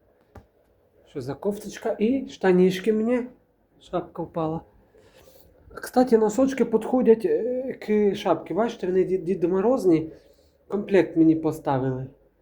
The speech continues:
подарили мені. Шапочку собі, шапочку я купив собі за деньги Слави, за дяді Слави. Шапочка куплена, куплена за, за счет дяді Слави.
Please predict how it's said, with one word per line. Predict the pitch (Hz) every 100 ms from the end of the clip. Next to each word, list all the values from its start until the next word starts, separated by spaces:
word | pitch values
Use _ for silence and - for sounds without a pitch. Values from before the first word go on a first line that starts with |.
| -
подарили | 143 151 143 139 139
мені. | 143 151 - - _
Шапочку | 202 208 180 - 190
собі, | 185 190 185 - _ - _ _ _ _ _ _ _
шапочку | - 240 240 247 - 247 240 233 226
я | 233
купив | 226 226 262 285
собі | 240 208 214
за | 202 208 180 - - _ _ _ _ _ _ _ _ _ -
деньги | 151 247 233 226
Слави, | - 175 139 131 139
за | 160 185
дяді | 180 202 180
Слави. | - 139 131 139 139 - _ _ _ _ _ _ _ _ _ - -
Шапочка | 202 214 208 -
куплена, | 175 254 247 214 214 202 190 196
куплена | 226 214 208 196
за, | 170 185 185 165 - - -
за | 156 175
счет | 220 202
дяді | 185 175 -
Слави. | 147 131 131